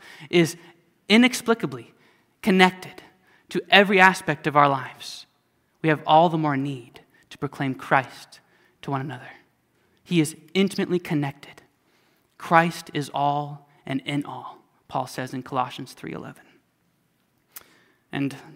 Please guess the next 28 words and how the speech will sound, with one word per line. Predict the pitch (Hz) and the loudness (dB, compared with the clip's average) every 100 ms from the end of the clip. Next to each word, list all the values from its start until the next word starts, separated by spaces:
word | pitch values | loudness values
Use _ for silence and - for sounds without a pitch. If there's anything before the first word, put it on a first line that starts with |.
| _ - | _ -6
church, | 160 156 - - - _ _ _ _ _ _ | -4 -4 -6 -10 -14 _ _ _ _ _ _
just | - 143 | -12 -4
imagine | 147 139 135 120 | -2 -2 -4 -6
how | 143 | -6
much | 139 139 - | -4 -6 -10
we | 131 | -12
would | 127 | -12
grow | - 117 - - _ _ _ _ _ _ | -14 -14 -14 -18 _ _ _ _ _ _
if | 147 - | -10 -6
we | 139 | -6
all | 120 | -8
did | 120 131 | -12 -16
that | - - - _ | -14 -16 -18 _
for | - 131 | -12 -10
one | 127 | -8
another. | 127 131 - - _ _ _ _ _ _ _ _ _ - | -12 -16 -20 -20 _ _ _ _ _ _ _ _ _ 2
Well, | |
that's | 156 180 185 | 4 4 2
number | 170 156 | 0 2
one, | 151 143 | 2 2
the | 131 | 0
gospel | 123 156 160 - - 160 | 4 8 8 6 -6 -6
of | 151 | -6
Christ, | - 139 131 - - - | 0 2 2 -2 -18 -10
our | 131 | -10
proclamation. | - 139 - 139 131 127 - | -2 -2 -2 -4 -4 -6 -8
Number | 131 147 147 | -6 -4 -6
two, | - 175 180 | 0 0 0